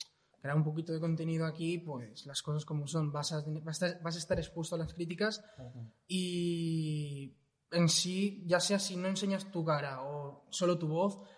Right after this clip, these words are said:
Speaker 1: da igual, una de las dos cosas va a estar expuesta en internet para siempre. O sea, te, te arriesgas a muchas cosas y creo que es una de las cosas buenas que ha hecho YouTube ahora mismo, el poner que te identifiques con el D N I, porque así, pues, más o menos ya saben que si,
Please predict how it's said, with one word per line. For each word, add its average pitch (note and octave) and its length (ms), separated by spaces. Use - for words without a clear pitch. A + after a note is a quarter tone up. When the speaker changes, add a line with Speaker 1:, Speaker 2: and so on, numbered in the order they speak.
Speaker 1:
da F3 240
igual, D#3+ 360
una G3 160
de G3 60
las F3+ 160
dos F3 120
cosas G#3 320
va F3+ 40
a F#3 40
estar F#3 180
expuesta F3+ 360
en E3+ 60
internet E3+ 540
para D#3 200
siempre. D3+ 420
O D3 80
sea, C#3 400
te, F#3 180
te F#3 140
arriesgas G3+ 340
a G#3 40
muchas E3 300
cosas D3+ 320
y C#3 60
creo D3+ 160
que E3+ 80
es E3 220
una F#3 160
de F#3 80
las F3+ 80
cosas F#3 200
buenas F3+ 280
que D3+ 760
ha E3 120
hecho E3 180
YouTube E3 360
ahora D#3+ 160
mismo, E3 500
el D3 180
poner D3+ 500
que F3+ 100
te E3+ 140
identifiques E3+ 480
con F3 140
el D3+ 100
D C#3+ 60
N C#3+ 160
I, C#3 240
porque C#3 180
así, C#3+ 220
pues, C#3 240
más C#3 260
o - 20
menos D3 220
ya C#3+ 120
saben D3 280
que C#3+ 320
si, C3+ 480